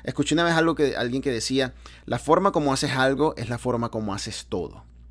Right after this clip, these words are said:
La forma como haces algo es la forma como haces todo. Y, y esto le, <laughs> esto les puede sonar un poco, am,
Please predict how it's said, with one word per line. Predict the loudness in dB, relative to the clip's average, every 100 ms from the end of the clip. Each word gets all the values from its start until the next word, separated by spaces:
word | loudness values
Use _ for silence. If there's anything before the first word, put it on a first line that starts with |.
| -20 -20 -20 -20 -20 -20 -20 -20 -20 -20 -20 -20 -20 -18 -8
La | -4 0
forma | 4 4 4
como | 0 0
haces | 0 0
algo | 2 2 0 -4
es | -6
la | -8 -4
forma | -4 -2 -4
como | -6 -8
haces | -8 -10 -8
todo. | -4 -4 -6 -14 -20 -20 -20 -20 -10
Y, | -4
y | 0 2
esto | 2 4
le, | 6 4 2 0 0 0 -6
<laughs> | -6 -16 -16 -8
esto | 0 4
les | 4
puede | 6 4
sonar | 6 6 6
un | 4
poco, | 4 4 6 6 4
am, | -2 -4 -4 -8